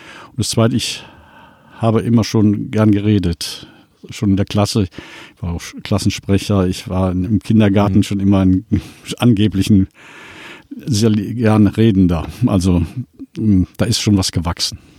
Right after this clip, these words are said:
Speaker 2: Das heißt, Sie freuen sich auf die Predigt auch?
Speaker 1: In der Regel ja. Es gibt natürlich Predigten, die sind schwierig und anstrengend, äh, wo ich auch eine innere Spannung
Speaker 2: Mhm.
Speaker 1: habe. Die habe ich ja fast bei jeder Predigt, aber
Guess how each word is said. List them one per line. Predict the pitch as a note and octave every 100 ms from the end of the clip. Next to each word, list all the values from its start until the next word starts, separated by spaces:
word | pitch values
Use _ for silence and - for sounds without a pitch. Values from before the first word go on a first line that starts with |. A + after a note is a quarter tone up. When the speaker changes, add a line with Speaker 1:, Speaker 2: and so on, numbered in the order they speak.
| _ _ _ -
Speaker 2:
Das | G#2
heißt, | G#2+
Sie | -
freuen | - G2+ F#2
sich | F2
auf | D#2+
die | -
Predigt | - D#2+ D#2 -
auch? | D2+ D2 - _
Speaker 1:
In | A#2+
der | A2 G2
Regel | G#2+ F#2
ja. | F2+ G2 F#2
Es | -
gibt | A2+
natürlich | G2+ F#2 G2
Predigten, | - G#2+ F#2 G2+
die |
sind | E2+ E2+
schwierig | - F#2+ G2 G2
und | F#2
anstrengend, | F#2+ F#2+ - G#2 A2+ G#2+ - _ _ _ - - - _
äh, | A#2+ F2+
wo | F#2
ich | -
auch | G#2+
eine | G2
innere | B2 G2
Spannung | - - A2
Speaker 2:
Mhm. | G#2
Speaker 1:
habe. | A#2+
Die | C3
habe | C#3
ich |
ja | C3
fast | A#2+ -
bei | A#2
jeder | A#2+ A2
Predigt, | - G#2 F2+
aber | G#2 G2+ F#2+